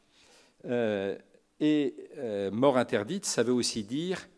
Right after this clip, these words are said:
que nous sommes interdits devant la mort, c'est-à-dire nous sommes bouche bée, sans mots, sans voix.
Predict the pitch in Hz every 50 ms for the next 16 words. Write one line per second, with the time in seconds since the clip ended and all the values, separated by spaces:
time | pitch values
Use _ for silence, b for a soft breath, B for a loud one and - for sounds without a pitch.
0 | _ _ _ _ _ _ _ _ _ _ _ _ _ _ - - 117 120 127 -
1 | - 143 131 135 - - 151 151 - 147 120 127 117 113 151 156 - - - _
2 | _ _ _ _ _ - 98 113 101 110 110 101 101 104 101 95 - - 127 123
3 | 135 127 127 123 - 139 131 131 117 107 120 143 147 - - - - - - -
4 | 107 92 131 120 117 - - - - b b b b b b b _ - - -
5 | - 131 123 120 117 110 107 - - - - - - - - 113 107 95 98 87
6 | 80 -